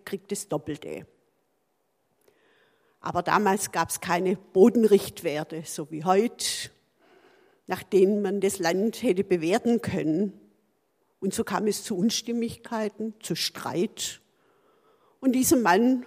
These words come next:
fühlt sich wohl benachteiligt, ungerecht behandelt, zu kurz gekommen. Jesus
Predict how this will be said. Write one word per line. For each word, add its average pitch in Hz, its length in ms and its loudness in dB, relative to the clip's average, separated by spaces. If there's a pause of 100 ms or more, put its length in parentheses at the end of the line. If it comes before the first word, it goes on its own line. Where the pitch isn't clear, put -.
(260)
fühlt 269 320 0
sich - 200 -6
wohl 196 180 6
benachteiligt, - 1400 -6 (540)
ungerecht 190 640 -2
behandelt, 196 840 -6 (720)
zu - 120 -10
kurz - 360 -8
gekommen. - 500 -14 (3250)
Jesus 202 760 0